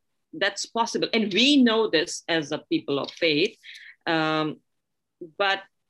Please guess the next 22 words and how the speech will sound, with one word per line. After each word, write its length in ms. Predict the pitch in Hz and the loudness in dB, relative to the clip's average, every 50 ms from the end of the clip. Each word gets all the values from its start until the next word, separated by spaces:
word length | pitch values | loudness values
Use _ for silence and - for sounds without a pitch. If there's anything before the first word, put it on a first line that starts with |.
| _ _ - | _ _ -6
the 140 | - 226 220 | -4 -2 0
thing 240 | 220 277 294 294 247 | 2 2 2 2 2
is, 100 | 240 - | 0 -2
the 140 | 247 - - | -2 -2 0
idea, 520 | 202 202 202 180 226 247 233 202 185 180 - - _ - _ _ - - - | 2 0 0 0 0 0 2 2 0 -2 -4 -8 _ -20 _ _ -20 -16 -14
what's 560 | 170 175 202 208 202 _ - - - - - - 165 | -8 -6 -6 -6 -6 _ -14 -16 -14 -14 -16 -10 -4
religion 680 | 175 185 190 202 208 185 160 196 190 190 185 185 185 170 _ - - - _ _ _ _ - | -2 0 2 2 0 0 0 -2 -2 -2 -4 -6 -8 -12 _ -20 -20 -20 _ _ _ _ -4
and 380 | - 165 160 156 156 160 160 147 | -2 0 0 0 0 -2 -2 0
what's 280 | 135 135 135 - - - | -2 -4 -4 -6 -12 -10
religiosity, 1000 | 131 123 - 131 135 - 165 147 175 190 - - 214 214 - 214 202 196 190 - | -8 -6 -6 -6 -6 -4 -2 -2 -2 -2 -4 -6 -6 -4 -4 -4 -4 -4 -4 -4
is 140 | - 220 214 | -4 -4 -4
also 680 | - - 220 269 269 269 - - 254 240 233 233 233 240 _ _ _ _ _ _ _ _ _ _ _ - | -2 0 0 0 -2 -2 -2 0 2 2 2 0 -2 -6 _ _ _ _ _ _ _ _ _ _ _ -2
kind 200 | 220 220 233 240 | -2 0 0 0
of 80 | 220 - - | -2 -4 -4
understood 500 | 196 196 202 185 190 185 - - 175 170 - - | -6 -6 -6 -6 -8 -8 -4 -4 -4 -4 -2 -4
on 140 | 170 165 | -4 -4
a, 120 | 156 160 - _ _ _ _ _ _ _ - | -4 -6 -8 _ _ _ _ _ _ _ -6
on 140 | 175 170 165 | -4 -2 -2
a, 180 | 156 151 - - | -2 -4 -6 -6
on 140 | 170 160 | -4 -4
a 60 | 156 156 | -4 -4
continuum. 840 | - - 185 165 165 - - 240 262 247 180 139 - - - - | -6 -6 -6 -6 -4 -2 0 0 0 0 0 -2 -6 -8 -14 -20